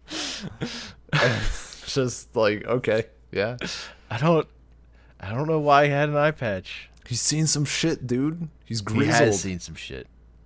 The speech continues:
Speaker 2: He
Speaker 1: You
Speaker 2: had,
Speaker 1: saw what happened
Speaker 2: he
Speaker 1: to those fish?
Speaker 2: <laughs>
Speaker 1: Imagine if he
Speaker 2: He
Speaker 1: was,
Speaker 2: killed
Speaker 1: like,
Speaker 2: those
Speaker 1: test-
Speaker 2: fish.
Speaker 1: Imagine what other animals he's
Speaker 2: Killed
Speaker 1: probably
Speaker 2: them.
Speaker 1: fucking put in a tank and exploded with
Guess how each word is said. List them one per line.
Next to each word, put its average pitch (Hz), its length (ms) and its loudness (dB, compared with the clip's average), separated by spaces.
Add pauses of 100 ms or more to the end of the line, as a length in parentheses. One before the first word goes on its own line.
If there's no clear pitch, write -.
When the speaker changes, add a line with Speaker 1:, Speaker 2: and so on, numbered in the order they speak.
(320)
Speaker 2:
He 85 80 -16
Speaker 1:
You 82 60 -10
Speaker 2:
had, 87 140 -2
Speaker 1:
saw 165 180 2
what 143 120 6
happened 117 260 6
Speaker 2:
he 113 60 2
Speaker 1:
to 107 60 2
those 101 200 0
fish? - 640 -6 (680)
Speaker 2:
<laughs> - 520 -14 (840)
Speaker 1:
Imagine 143 360 2
if 139 80 0
he 156 60 0
Speaker 2:
He 139 60 2
Speaker 1:
was, 135 100 2
Speaker 2:
killed 123 220 6
Speaker 1:
like, 117 80 2
Speaker 2:
those 120 160 4
Speaker 1:
test- - 20 -6 (100)
Speaker 2:
fish. - 300 -10 (680)
Speaker 1:
Imagine 143 320 -2
what 151 80 6
other 165 180 6
animals 107 540 2
he's 98 100 -4
Speaker 2:
Killed 90 100 -8
Speaker 1:
probably 101 280 2
Speaker 2:
them. 87 60 -6
Speaker 1:
fucking 95 640 -6 (180)
put 98 180 -6
in 80 60 -8
a 85 60 -4
tank 98 440 -6
and 87 320 -8 (720)
exploded 98 720 -2
with 90 300 -6